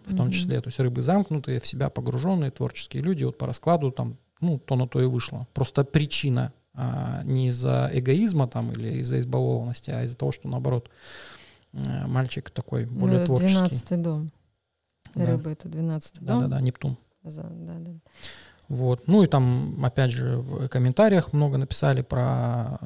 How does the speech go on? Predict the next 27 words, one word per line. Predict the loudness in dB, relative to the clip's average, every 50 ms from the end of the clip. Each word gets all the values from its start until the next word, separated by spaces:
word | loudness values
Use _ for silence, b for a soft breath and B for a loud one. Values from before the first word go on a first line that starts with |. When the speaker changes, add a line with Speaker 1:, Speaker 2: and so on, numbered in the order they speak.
| -8 -8
Speaker 1:
отношения, | -6 -6 -6 -4 -4 -2 2 2 4 4 6 4
мы | 4 4
расклад | 2 0 -2 0 0 0 0 0
делали, | -2 -2 -2 -2 -4 -4
про | -6 -8 -8
финансы. | -4 0 2 4 4 4 2 -2 -6
Короче, | -4 -4 -4 -4 -6 -6
там | -6 -4 -4 -2 -2
обратной | -2 2 2 2 2 2 0 0
связи | 2 2 2 4 4
много | 2 2 2 0 -2 -4
оставили, | -4 0 0 2 2 4 2 0
спасибо. | -2 -2 -8 -10 -4 -2 -2 0 2 4 4 4 4 4 2 0 0 -2 -4 -6 -6 -8
И | -8 -6 -4 -4 -2 0 0 0 0 0 0 -2 -2 -4
опять | -6 -2 -2 0 0 -2
же, | -2
по | -4 -4
этим | -4 -4 -6
комментариям | -4 -2 -2 -2 0 0 0 0 0 0
видно, | -2 -2 -4 -6 -8
что | -10 -10 -8 -6
мы | -6 -6 -6
прям | -6 -6 -6 -4 -4 -4 -4 -4
бьем | 0 0 2 0 0 -2 -6
в | -6
самую | -2 0 0 2 2 0 -2 -4 -8
цель. | 0 2 4 4 4 2 0